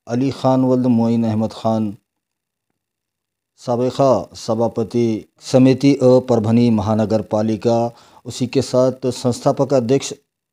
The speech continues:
अली ख़ान मित्र मंडल परभनी, इनके जानिब से दावत इफ्तार का नज़्म रखा गया था। तो वहीं आपको बता दें कि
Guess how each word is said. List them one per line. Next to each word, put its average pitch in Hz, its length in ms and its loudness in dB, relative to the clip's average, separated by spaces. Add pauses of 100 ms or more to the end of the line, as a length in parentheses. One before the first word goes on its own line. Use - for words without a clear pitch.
(120)
अली 117 280 -4
ख़ान 127 380 0
मित्र 113 300 0
मंडल 107 340 -2 (160)
परभनी, 107 500 -4 (560)
इनके 117 320 0
जानिब 110 380 0
से 123 340 0
दावत 107 380 0
इफ्तार 123 640 -4
का 117 200 -2 (200)
नज़्म 110 380 0
रखा 104 300 -2
गया 107 240 0
था। 120 160 -2
तो 117 120 -6
वहीं 110 260 -4
आपको 107 280 -8
बता 104 280 -4
दें 110 140 -4
कि 120 200 -2